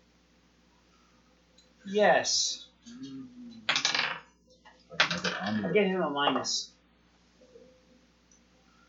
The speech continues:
Speaker 2: Um, that's
Speaker 1: Beat sixteen.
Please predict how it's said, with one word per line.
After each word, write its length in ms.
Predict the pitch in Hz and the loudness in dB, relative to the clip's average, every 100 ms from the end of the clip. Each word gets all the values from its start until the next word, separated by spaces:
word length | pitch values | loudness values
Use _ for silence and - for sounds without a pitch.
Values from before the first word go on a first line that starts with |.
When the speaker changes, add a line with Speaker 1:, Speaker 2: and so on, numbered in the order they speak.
| _ _ _ - 82 | _ _ _ -20 -12
Speaker 2:
Um, 400 | 92 90 90 92 | -8 -8 -4 -4
that's 840 | 90 90 - - - - - - - | -4 -8 -10 -12 -12 -14 -16 -18 -14
Speaker 1:
Beat 200 | 156 131 | -12 -8
sixteen. 580 | - 165 160 - 143 120 | -6 -4 -4 -6 -6 -10